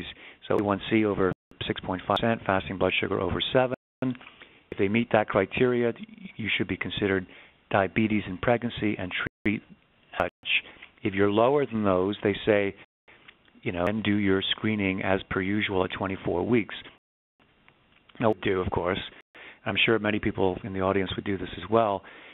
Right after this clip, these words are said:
If I saw an A one C that was between six and six point five percent, if I saw a fasting plasma glucose that quite likely was between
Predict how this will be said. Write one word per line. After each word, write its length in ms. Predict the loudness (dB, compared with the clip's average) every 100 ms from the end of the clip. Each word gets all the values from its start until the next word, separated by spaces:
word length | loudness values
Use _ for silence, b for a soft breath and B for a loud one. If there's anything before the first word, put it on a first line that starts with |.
| B -4
If 140 | 2
I 140 | 2 2 0
saw 80 | 2
an 60 |
A 120 | 2
one 200 | 2 0 0 2
C 140 | 2
that 140 | 2
was 100 | -2 -4
between 420 | -6 -2 -2 -2 0
six 180 | -2 -2 -12
and 100 | -12 -8
six 140 | -10
point 220 | -6 -6 -2
five 200 | 0 0
percent, 420 | -2 -4 0 0 0
if 80 |
I 160 | 0 0 2
saw 180 | 2 2
a 40 | 2
fasting 360 | 2 2 -6
plasma 360 | 0 0 0 -4
glucose 460 | -2 0 2 0 0 _ -20 -20 B B B B B _ 0
that 240 | 0 2
quite 200 | 2 2
likely 160 | 2 2
was 160 | 2 -2
between 400 | -4 -2 -2